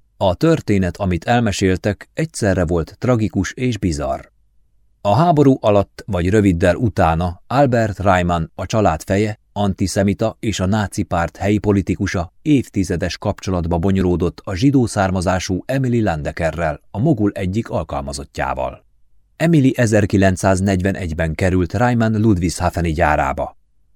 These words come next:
Ezerkilencszáznegyvenkettőben az apját, Alfredot gestápó tisztek tartóztatták le Mannheimi otthonában,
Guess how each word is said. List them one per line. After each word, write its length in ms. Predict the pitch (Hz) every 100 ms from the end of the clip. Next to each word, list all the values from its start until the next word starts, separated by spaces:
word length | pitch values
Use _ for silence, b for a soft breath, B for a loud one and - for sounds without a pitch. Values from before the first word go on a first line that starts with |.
| _ -
Ezerkilencszáznegyvenkettőben 1600 | 127 135 120 110 104 98 95 90 95 92 90 95 87 98 82 85
az 120 | 80
apját, 560 | 120 - 98 85 - -
Alfredot 640 | 139 135 101 101 101 98
gestápó 580 | 101 87 - 78 - 82
tisztek 420 | 85 85 - 85
tartóztatták 880 | - 87 - 90 82 87 - 92 87
le 120 | 95
Mannheimi 480 | 98 101 90 90 85
otthonában, 680 | 101 - 95 87 82 80